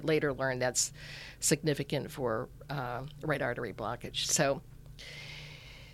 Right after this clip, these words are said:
so that there is an option,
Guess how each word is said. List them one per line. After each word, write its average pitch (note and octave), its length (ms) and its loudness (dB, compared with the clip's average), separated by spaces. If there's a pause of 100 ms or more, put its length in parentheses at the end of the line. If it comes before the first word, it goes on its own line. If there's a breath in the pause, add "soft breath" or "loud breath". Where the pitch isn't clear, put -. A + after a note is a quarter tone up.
(200 loud breath)
so G#3 640 12 (200)
that G3+ 340 12
there G3+ 160 12
is C4+ 460 10 (180)
an F#3 140 10 (100)
option, - 840 8